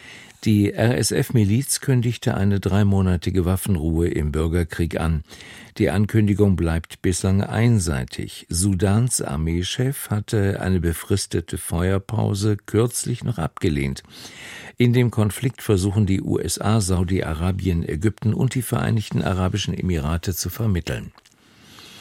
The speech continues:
In den U S A hat ein Bundesgericht die Anklage gegen den früheren F-B-I-Chef Comey abgewiesen. Auch die eingereichte Klage gegen die New Yorker Generalstaatsanwältin James wurde nicht angenommen.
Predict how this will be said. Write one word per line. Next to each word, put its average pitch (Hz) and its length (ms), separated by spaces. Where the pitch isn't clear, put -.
In 156 120
den 139 220
U 117 160
S - 180
A 123 360
hat 113 340
ein 113 220
Bundesgericht 104 1120
die 107 120
Anklage 101 580
gegen 92 280
den 85 200
früheren 95 540
F-B-I-Chef 87 920
Comey 95 560
abgewiesen. 82 800
Auch 107 120
die - 200
eingereichte 101 640
Klage 92 520
gegen 87 320
die 90 140
New 87 220
Yorker 87 560
Generalstaatsanwältin 87 1500
James 90 580
wurde 80 300
nicht 78 240
angenommen. 82 640